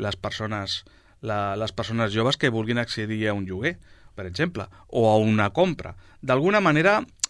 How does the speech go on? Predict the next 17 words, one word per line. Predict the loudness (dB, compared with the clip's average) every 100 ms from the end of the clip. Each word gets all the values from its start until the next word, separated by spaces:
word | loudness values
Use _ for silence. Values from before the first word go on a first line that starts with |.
| 0
se'ls | 2 4 4
hi | 4
ha |
d'ajudar | 4 4 4 2
als | 2
joves, | 2 2 0
perquè, | -4 -8 -4
si | -4 0
no, | 2 2 0 -8 -20 -6
mai | 2 4
accediran | 4 4 2 2 0 0 -8 -14 -20 -8
a | -4
la, | 0 0 0
a | -2
la | -4 -4
financiació | -4 -6 -4 -2
necessària. | 0 0 -2 -4 -6 -10